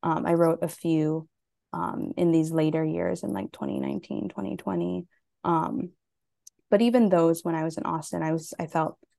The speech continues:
like I was, I was able to explore them fully, but I had a little bit of, uh, when I was writing them, maybe a little bit of homesickness,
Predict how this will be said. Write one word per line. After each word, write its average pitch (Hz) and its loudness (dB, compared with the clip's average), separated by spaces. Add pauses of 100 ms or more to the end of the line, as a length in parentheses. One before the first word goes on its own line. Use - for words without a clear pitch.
(180)
like 165 2
I 156 2
was, 151 -2 (1160)
I 185 8
was 196 6
able 214 6
to 190 0
explore 165 0
them 160 0
fully, 156 -2 (360)
but 156 0
I 165 0
had 165 0
a 160 0
little 165 0
bit 156 -2
of, 175 -4 (1300)
uh, - -4 (180)
when 190 4
I 175 6
was 165 2
writing 160 2
them, 156 0
maybe 151 -2
a 151 -2
little 151 0
bit - -2
of 151 -2
homesickness, - -6